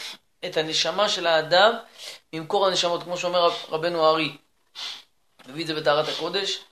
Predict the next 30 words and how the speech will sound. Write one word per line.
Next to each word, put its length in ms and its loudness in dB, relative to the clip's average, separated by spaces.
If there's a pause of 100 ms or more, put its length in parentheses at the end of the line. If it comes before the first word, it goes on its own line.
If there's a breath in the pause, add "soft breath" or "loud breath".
(440 soft breath)
כי 100 -10
יש 540 4
חרב 300 0
לסמ"מ 600 0
רחמנא 340 0
להצילן 540 2
לכרות 540 -2
נשמות 640 -2
מלעילה 580 0
ממקור 600 2
הנשמות. 640 -2
<coughs> 640 6
ונמסרו 680 0
אלו 220 2
הנשמות 600 0
בידו 360 0
על 120 6
ידי 220 -2
פגם 360 -4
הברית 280 -8
חס 240 -6
ושלום. 320 -8 (1400)
לכן 300 -8
חרב 360 2
נוקמת 720 -2 (460)
נקם 420 -4
ברית. 360 -4 (120)
יש 80 -20
פה 160 -14
פעמיים, 520 -2